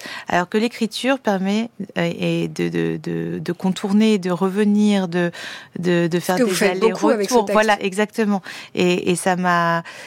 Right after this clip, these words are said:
Speaker 1: ça m'a permis de me dire, ces deux choses différentes, elles peuvent coexister. Ça peut être deux,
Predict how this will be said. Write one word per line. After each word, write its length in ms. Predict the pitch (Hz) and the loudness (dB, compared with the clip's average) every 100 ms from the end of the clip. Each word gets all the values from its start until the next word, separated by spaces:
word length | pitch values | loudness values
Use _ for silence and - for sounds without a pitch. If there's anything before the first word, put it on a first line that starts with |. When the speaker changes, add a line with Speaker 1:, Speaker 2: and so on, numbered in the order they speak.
| - | -16
Speaker 1:
ça 260 | - - 185 | -8 -2 0
m'a 200 | 180 175 | 2 0
permis 500 | 202 190 196 233 240 | 0 0 2 2 2
de 140 | 202 | 2
me 180 | 180 175 | 2 0
dire, 260 | 170 208 233 | 0 0 0
ces 140 | 196 | -2
deux 220 | 170 220 | 0 0
choses 260 | 233 240 220 | 0 0 0
différentes, 480 | 190 185 196 240 254 | -2 -2 0 2 2
elles 140 | 196 | 0
peuvent 240 | - 247 - | 0 -2 0
coexister. 520 | 226 180 175 - 226 | 0 0 -4 -4 -2
Ça 160 | 220 | -2
peut 120 | 202 233 | 0 0
être 260 | 226 - | -2 -6
deux, 760 | 175 170 - 226 226 220 - | -10 -6 0 2 4 2 -2